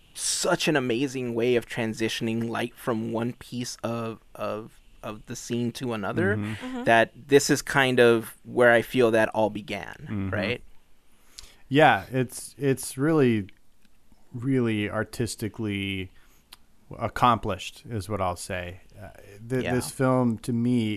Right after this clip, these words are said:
Speaker 2: is like a moving masterpiece.
Speaker 3: Yeah, it totally is.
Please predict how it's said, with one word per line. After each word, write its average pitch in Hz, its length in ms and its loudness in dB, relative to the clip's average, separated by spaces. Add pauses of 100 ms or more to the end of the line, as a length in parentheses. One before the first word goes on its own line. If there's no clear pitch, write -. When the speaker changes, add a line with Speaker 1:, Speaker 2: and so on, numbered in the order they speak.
Speaker 2:
is 107 640 -2 (680)
like 113 240 0
a 120 60 0
moving 104 840 0 (320)
masterpiece. 107 580 -4
Speaker 3:
Yeah, 294 220 2 (520)
it 233 120 -8
totally 277 400 -2
is. 170 320 -6